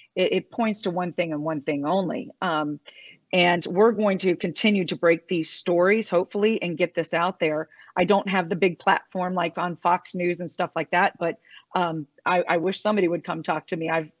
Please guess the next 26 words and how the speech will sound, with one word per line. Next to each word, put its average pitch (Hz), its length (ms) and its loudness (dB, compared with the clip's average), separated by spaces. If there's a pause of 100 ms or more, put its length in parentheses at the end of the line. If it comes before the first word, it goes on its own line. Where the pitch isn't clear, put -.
(100)
I've 160 200 -2 (140)
been 175 140 -6
sounding 202 360 2
the 190 100 2
alarm. 185 340 0
I've 156 120 -6
had 175 240 -4
conversations 185 720 -4 (300)
with 170 140 -4
Mark 196 260 2
Morgan 185 340 -2
and 156 100 -8
Tom 185 280 -2
Homan 185 320 -4
and 160 220 -8
General 202 280 2
Flynn 196 280 -2
and 175 100 -4
many 196 280 0
others 190 400 2 (320)
discussing 202 560 0
these 175 220 -2
very 170 300 0
things. 180 520 -8
And, 165 420 -6
um, 160 340 -4